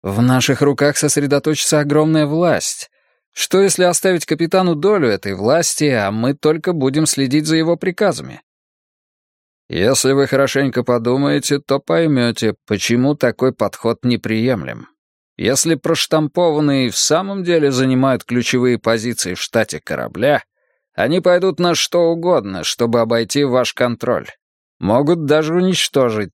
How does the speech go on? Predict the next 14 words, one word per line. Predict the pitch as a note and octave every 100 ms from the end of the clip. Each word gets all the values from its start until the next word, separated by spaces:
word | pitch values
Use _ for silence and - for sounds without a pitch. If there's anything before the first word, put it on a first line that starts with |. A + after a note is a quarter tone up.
| -
тех, | A#2 C3
кто | - -
их | A#2+ A2
контролирует. | - A#2 G#2+ G#2+ A2 E2+ A#1 - - _ _ _ _ _
Кораблю | - F#2 G2 C3+
с | C3+
центральной | - B2+ B2 C#3 C3+ B2
системой | - A2 C3+ C3 A#2+
управления | A#2 A2 A#2+ C#3 C#3 C3
требуется | B2+ C#3+ C#3+ C3 D3
всего | B2+ - C3+ C#3+
лишь | D#3 D3 -
три | - E3 C#3+
команды, | - F2+ D#2+ C3 D3 G2 -